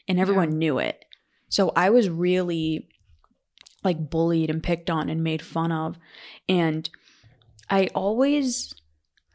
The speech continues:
Speaker 1: I remember
Speaker 2: Mm.
Speaker 1: I always had a thought of, like, I want a best friend. Like,
Speaker 2: Aw.
Speaker 1: I really want a friend like you see in movies, or, like, I've seen other people have, where it's like they do everything together. They're always together. People know that they're, like,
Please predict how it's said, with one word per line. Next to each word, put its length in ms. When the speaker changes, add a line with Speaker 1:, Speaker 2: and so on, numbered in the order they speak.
Speaker 1:
I 40
remember 360
Speaker 2:
Mm. 140
Speaker 1:
I 120
always 560
had 360
a 80
thought 400
of, 100
like, 220
I 160
want 200
a 40
best 360
friend. 440
Like, 160
Speaker 2:
Aw. 480
Speaker 1:
I 40
really 580
want 540
a 60
friend 680
like 440
you 280
see 500
in 420
movies, 600
or, 60
like, 160
I've 140
seen 300
other 260
people 360
have, 280
where 60
it's 100
like 160
they 100
do 240
everything 460
together. 420
They're 240
always 320
together. 340
People 240
know 320
that 220
they're, 260
like, 400